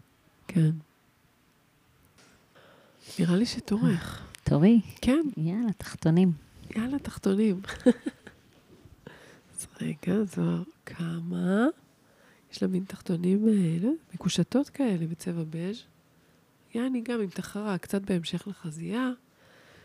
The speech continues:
Speaker 1: שלום. שלום. הורידה,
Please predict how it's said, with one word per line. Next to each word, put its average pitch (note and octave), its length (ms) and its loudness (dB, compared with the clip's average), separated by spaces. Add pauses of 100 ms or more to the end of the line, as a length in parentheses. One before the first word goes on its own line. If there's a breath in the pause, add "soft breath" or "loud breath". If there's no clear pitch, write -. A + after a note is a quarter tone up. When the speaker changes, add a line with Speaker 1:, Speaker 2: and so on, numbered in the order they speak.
(160 soft breath)
Speaker 1:
שלום. G#3 920 4 (140)
שלום. F#3 640 -18 (260)
הורידה, F3 400 -6